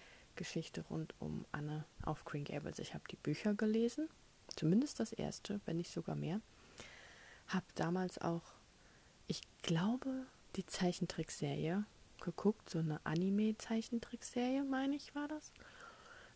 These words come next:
Aber auch andere Verfilmungen, nicht alle, also ich kenn zum Beispiel nicht die, äh, mit diesem komischen, rundgesichtigen, glatthaarigen Gilbert, der in den Krieg zieht.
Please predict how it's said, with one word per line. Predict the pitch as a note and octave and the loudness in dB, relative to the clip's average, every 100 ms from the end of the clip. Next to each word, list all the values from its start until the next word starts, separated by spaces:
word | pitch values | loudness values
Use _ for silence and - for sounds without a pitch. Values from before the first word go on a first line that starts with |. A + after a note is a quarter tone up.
| - | 2
Aber | F#3 E3+ | 4 4
auch | E3+ F3 - G3+ - - | 2 0 -2 -8 -8 -2
andere | - F3+ A3+ A#3+ | 0 2 4 2
Verfilmungen, | - A#3+ - A#3+ A#3+ B3 B3 B3 B3 - - - - | 2 0 4 6 6 6 6 4 2 -2 -2 -14 6
nicht | A3 C4+ - | 8 8 6
alle, | - E3 G3 G3+ | 0 4 4 4
also | F3 | 2
ich | F3 | 0
kenn | - F#3 | 2 4
zum | F#3+ | 4
Beispiel | F3+ F3+ - F3 | 4 2 2 4
nicht | E3+ E3+ - - - | 6 4 2 -2 0
die, | F3+ F3+ - - - - - - - - - | 4 4 2 -8 -18 -18 -18 -20 -20 -20 -6
äh, | E3 | 0
mit | E3 E3 E3 | 4 4 4
diesem | E3+ E3+ E3 D#3+ D#3+ - - - - - - - | 2 4 4 4 0 -6 -20 -20 -18 -14 -12 2
komischen, | F#3 F3+ F3 E3 | 6 6 6 6
rundgesichtigen, | F#3 G3+ - F#3 G3 - - - F3+ F3+ F3+ - - - - | 8 8 6 6 4 4 -2 0 4 4 4 0 -16 -16 -2
glatthaarigen | - F#3+ - F3 F3+ F3+ F3 F3 F3 E3+ - | 2 2 2 2 4 4 6 6 6 4 4
Gilbert, | F#3+ G3 F#3 F#3+ F#3 - - | 8 10 10 6 4 2 4
der | F3+ F3 - | 6 6 4
in | E3 E3 | 4 6
den | E3 D#3+ | 4 4
Krieg | - A3+ - | 4 4 4
zieht. | - B3+ B3 | 4 6 4